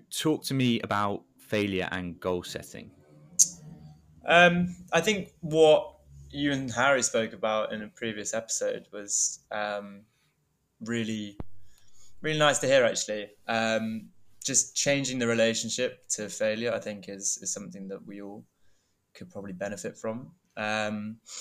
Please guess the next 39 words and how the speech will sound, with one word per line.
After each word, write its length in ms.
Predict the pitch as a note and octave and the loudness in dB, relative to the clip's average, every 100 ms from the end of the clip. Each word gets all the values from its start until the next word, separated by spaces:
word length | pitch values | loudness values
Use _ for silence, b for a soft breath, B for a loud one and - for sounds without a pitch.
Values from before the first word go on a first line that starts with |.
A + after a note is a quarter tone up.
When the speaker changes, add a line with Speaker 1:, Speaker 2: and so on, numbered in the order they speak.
| B B _ _ _ _ _ | B B _ _ _ _ _
Speaker 2:
I 160 | A#2 A#2+ | 0 2
think 180 | C3 C#3 | 2 4
when, 140 | C#3 | 6
when 100 | C3 | 6
I 60 | C3+ | 6
work 180 | C#3 C3+ | 6 4
with, 480 | B2+ A2+ - - - _ _ _ _ _ _ _ - | 2 -4 -10 -16 -20 _ _ _ _ _ _ _ -6
this 140 | A#2 B2+ | -2 0
is 80 | |
when 80 | A#2+ | 2
I 40 | A#2 | 2
was 80 | |
working 180 | A2+ A2+ | 2 0
with 80 | A2 | 0
adults, 280 | A2 G#2+ - | 0 -2 -4
but 160 | A2+ - | -6 -6
for 80 | F2+ | -10
people 260 | A2 A2+ | -8 -8
who 220 | G#2 G#2+ | -6 -4
are 100 | G#2 | -2
seriously, 320 | G#2 A2+ G2+ G#2 | -2 -4 -4 -4
like, 160 | G2+ - | -6 -4
anxious 520 | A2 F#2 - G2+ - | -6 -6 -6 -6 -8
about 440 | F2+ F2+ F#2 F#2 _ _ _ _ _ | -8 -6 -6 -8 _ _ _ _ _
failing, 600 | - A2 G#2+ G2+ E2 A#2+ - _ _ _ _ - | -6 -4 -4 -6 -10 -10 -20 _ _ _ _ -14
the 80 | A2 | -14
thing 320 | - B2 B2+ | -4 -2 0
that 160 | A#2+ - | 0 2
I 120 | A2+ | 2
try 340 | - A2+ A2+ | 2 2 2
to 440 | A2+ - G#2+ G#2+ - _ _ _ _ _ - | 2 0 0 0 -6 _ _ _ _ _ -12
impress 420 | G#2+ - A2 - | -10 -4 -4 -4
most 200 | G#2+ G2 | -6 -8
upon 260 | F#2 G2+ G2+ | -8 -10 -8
them, 400 | G2 G2 F#2 - _ - - | -8 -8 -12 -18 _ -20 -12
um, 580 | G#2 G#2 G2+ G2+ G2+ F#2 | -8 -6 -4 -6 -8 -12
is 200 | G2+ G2 | -8 -6
to 340 | - G#2 G2+ G2+ _ b b b b | -6 -4 -6 -8 _ b b b b
see 680 | - - A#2 A2 G#2+ G2+ G2+ | 2 4 4 0 -2 -10 -16